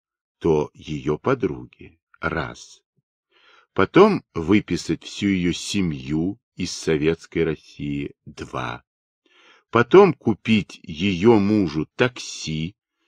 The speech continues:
или дать отступного тысяч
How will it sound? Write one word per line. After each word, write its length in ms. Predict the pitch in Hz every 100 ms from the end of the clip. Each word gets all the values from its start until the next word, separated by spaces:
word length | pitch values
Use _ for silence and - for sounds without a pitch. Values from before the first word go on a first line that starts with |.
| _
или 260 | 151 147 87
дать 540 | 80 92 85 - - _
отступного 1000 | 101 98 - - 107 - 82 80 78 82
тысяч 600 | - 90 82 85 - -